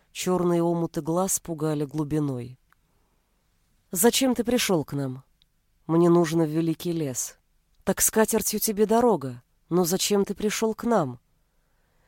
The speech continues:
Резкие слова разрушили очарование ночи.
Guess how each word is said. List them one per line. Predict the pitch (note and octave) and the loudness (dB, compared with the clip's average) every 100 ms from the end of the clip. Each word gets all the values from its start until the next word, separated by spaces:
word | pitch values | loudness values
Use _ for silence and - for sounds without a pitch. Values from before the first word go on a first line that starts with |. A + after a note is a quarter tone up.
| _ | _
Резкие | E3+ A3 G#3+ B3 | 2 2 2 -2
слова | A3+ A3+ G#3+ A3 | -2 0 0 2
разрушили | A3 F#3+ F3 - D#3+ | 0 -2 -4 -4 -4
очарование | D#3 - D#3+ D#3 D3+ D3 D3 | -4 -4 -4 -2 -2 -2 -2
ночи. | C#3+ C#3 - - C#3 | -2 -4 -6 -12 -16